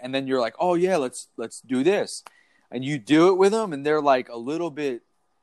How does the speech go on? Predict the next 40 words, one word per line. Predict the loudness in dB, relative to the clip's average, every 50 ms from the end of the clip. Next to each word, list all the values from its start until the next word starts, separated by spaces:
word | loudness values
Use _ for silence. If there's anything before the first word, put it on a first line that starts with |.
| _ _ _ _ _ _ _ -20 -12
like, | -10 -8 -8 -10 -12 _ -14
I, | -12 -12 -12 -12
I'll, | -10 -6 -6 -6 -6 -6 _ -10
I'll | -10 -10
tell | -10 -8 -10 -10
you | -10 -10
straight | -14 -8 -6 -6 -4 -2
up. | -4 -4 -4 _ -10
There | -8 -8
was | -8 -8 -10
a | -10
person | _ -2 0 0 0 -4 -6 -8
I | -8 -6
met | -4 -2 0 0 0 -2 -4 _
that | -14
was | -14 -12 -8 -4
like | -4 -4 -4 -4
that, | -6 -8 -8 -8 -10 _ _
and | -20 -20
it | -18 -16
was, | -14 -12 -8
like, | -6 -6 -6 -8 -12 -16 _ _ _ _ _ _ _ _ _ _ _ _ _
a | -4 -4 -2
little, | 0 2 2 4 4 4 2 2
and | -2 -4 0
this | 2 2 2 0
was, | -4 -2 2 2
like, | 2 2 2 -2
within | -4 -4 -4 -4 -6
the | -4
last | -2 -2 -2 -2 -2 -6 -12
few | -10 -8
years, | -6 -2 0 0 0 -2 -4 -8 -12
and | -18 -18 -16
it's, | -12 -10
like, | -10 -10 -10
a | -10
little | -10 -8 -6 -6 -6 -8
too | -10 -14 -10 -8 -6 -6
much, | -2 0 0 0 0 -2 -6 -10 -10 -12 -14